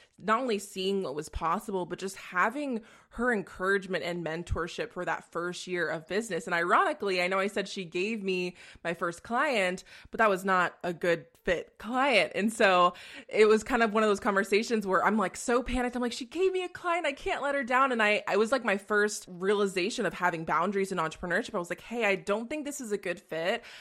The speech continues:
I don't wanna do it if it's not gonna be beneficial for both of us." And she was like, "Yes, I love that. Go for it." And so it was, like, those little things that, like, was kind of helping me build my own confidence in myself as a business owner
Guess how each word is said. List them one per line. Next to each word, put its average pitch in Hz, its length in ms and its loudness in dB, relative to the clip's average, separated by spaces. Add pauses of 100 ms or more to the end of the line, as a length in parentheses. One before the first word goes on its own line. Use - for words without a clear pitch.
(160)
I 208 160 6
don't 233 140 2
wanna 202 220 0
do 196 240 -2
it 190 60 0
if 196 120 -6
it's - 140 -10
not 175 180 -2
gonna 180 140 -8
be 180 60 -8
beneficial 170 480 -6
for 175 120 -14
both 165 200 -4
of 214 80 -10
us." 262 140 -8
And 214 80 -6
she 214 100 -8
was 208 120 -6
like, 202 120 -4 (260)
"Yes, 494 360 2
I 403 100 4
love 480 300 8
that. 381 280 8
Go 494 260 8
for 427 180 6 (120)
it." - 100 0 (240)
And 285 160 0
so 285 220 6
it 277 100 0
was, 311 100 0
like, 320 140 2
those 302 160 -2
little 339 280 0
things 269 420 0
that, 220 140 2
like, 196 200 2
was 196 100 -2
kind 208 280 -2
of 208 80 -4
helping 202 420 -2
me 180 120 -4
build 175 340 -2
my 175 200 -2
own 165 280 -2
confidence 190 640 -4
in 226 80 -4
myself 226 540 -2
as 160 240 0
a 190 40 -2
business 165 440 -6
owner 208 420 -2